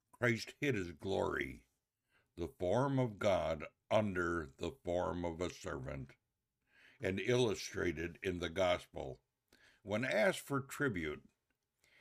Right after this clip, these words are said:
he paid the custom for Peter and himself by commanding a fish from the sea to bring him that very piece of money needed.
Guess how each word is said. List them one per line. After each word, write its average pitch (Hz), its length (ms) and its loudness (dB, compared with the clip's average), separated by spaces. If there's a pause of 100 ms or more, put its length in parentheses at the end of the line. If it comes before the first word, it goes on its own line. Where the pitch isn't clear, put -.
(160)
he 107 180 -2
paid 110 460 2
the - 100 -8
custom 76 840 -4
for 87 140 -6
Peter 82 600 -4 (440)
and 95 200 -2
himself 90 640 0 (600)
by 92 140 4
commanding 120 760 0
a 104 120 -4 (180)
fish - 540 0 (440)
from 85 180 -6
the 87 140 -2
sea 90 500 -2 (920)
to 95 160 -4
bring 107 480 4
him 78 520 -4 (180)
that 85 280 -2
very 98 380 2
piece 95 420 -10
of 87 160 -4
money 82 520 -4 (420)
needed. 76 560 -4